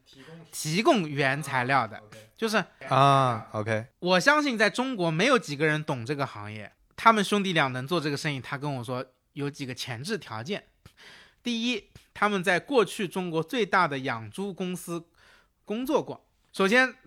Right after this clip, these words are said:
Speaker 2: 猪大肠必须有一头猪，你才有一条大肠，它肯定是一比一产生的，它不可能是可以孵化出来的，对吧？你必须有猪才有猪大肠，所以这门生意就限定在了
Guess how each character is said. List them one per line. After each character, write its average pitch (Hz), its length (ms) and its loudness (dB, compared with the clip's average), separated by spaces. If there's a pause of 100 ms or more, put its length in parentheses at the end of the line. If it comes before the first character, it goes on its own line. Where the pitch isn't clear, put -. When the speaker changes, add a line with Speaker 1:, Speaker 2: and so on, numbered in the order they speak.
Speaker 2:
猪 285 180 -4
大 262 180 8
肠 160 200 0
必 294 180 2
须 269 160 -2
有 202 160 4
一 254 80 0
头 185 240 0
猪， 226 240 -2
你 165 140 -4
才 156 180 -2
有 135 240 -4
一 165 100 -12
条 131 220 -8
大 143 180 0
肠， 107 320 -12 (500)
它 285 200 8
肯 240 180 0
定 226 100 0
是 247 120 -4
一 262 160 -4
比 202 180 -4
一 214 140 -4
产 147 220 -4
生 147 180 -4
的， 139 140 -6
它 202 120 -2
不 202 160 -6
可 202 180 -4
能 156 180 -2
是 180 280 0 (1040)
可 196 140 2
以 165 380 0 (220)
孵 - 240 -8
化 262 180 8
出 - 140 -8
来 120 180 0
的， 107 120 -12
对 120 140 -12
吧？ 127 120 -2
你 143 120 -6
必 302 160 0
须 247 80 0
有 226 160 4
猪 233 300 -4
才 - 180 0
有 147 160 0 (160)
猪 175 160 -8
大 165 180 -4
肠， 117 300 -10 (580)
所 - 160 2
以 262 200 4 (420)
这 330 140 4
门 214 180 6
生 240 180 2
意 208 140 0
就 247 120 0
限 269 320 0
定 175 200 -4
在 151 160 2
了 120 200 -4